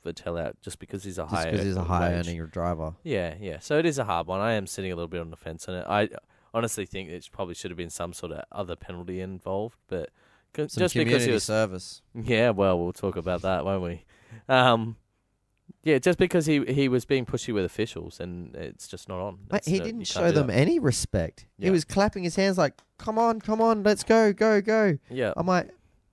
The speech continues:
Speaker 2: they're, like, all right, those guys are probably getting paid and stuff, but it's like any motorsport that you, any of your local motorsport, the guys there, like the flaggies and all the other officials helping out, they're not getting paid to do it.
Speaker 1: Yeah,
Speaker 2: They're
Speaker 1: they're
Speaker 2: there
Speaker 1: all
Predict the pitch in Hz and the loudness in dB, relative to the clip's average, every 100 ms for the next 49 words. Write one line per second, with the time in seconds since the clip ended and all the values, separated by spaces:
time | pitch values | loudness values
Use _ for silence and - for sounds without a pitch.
0 | _ _ _ _ _ _ 147 202 220 214 | _ _ _ _ _ _ 2 4 6 4
1 | 196 _ _ _ _ _ _ _ 170 160 | 2 _ _ _ _ _ _ _ 0 2
2 | 117 147 147 123 - 139 151 - 127 107 | 2 4 6 6 6 4 6 4 4 4
3 | 110 - 104 98 92 - 95 85 82 110 | 0 2 2 2 -4 0 -2 -2 -8 -4
4 | 95 82 87 82 - 90 85 - 135 165 | -4 -4 -10 -14 -6 -6 -6 -2 -2 -2
5 | - 202 185 - _ _ _ _ _ _ | -2 -4 -4 -8 _ _ _ _ _ _
6 | _ _ - 139 170 165 147 143 147 - | _ _ -2 2 2 4 4 4 4 -2
7 | - 143 135 123 117 123 156 170 151 120 | 0 2 2 0 2 4 4 4 4 6
8 | 135 147 127 107 131 160 - 120 98 - | 4 2 0 4 4 2 -2 0 0 2
9 | 120 139 170 180 - 135 117 104 - 92 | 2 4 4 4 4 4 6 4 2 -2
10 | - 139 143 135 139 135 123 107 147 131 | 0 4 4 4 2 2 0 0 2 4
11 | 127 139 104 - 117 110 117 107 104 113 | 6 6 2 0 0 0 4 2 2 -2
12 | 113 151 247 165 92 - 85 87 - - | 0 0 2 2 0 -2 -2 -2 -6 -2
13 | 92 151 - 170 175 135 135 123 | 2 2 2 0 2 4 6 4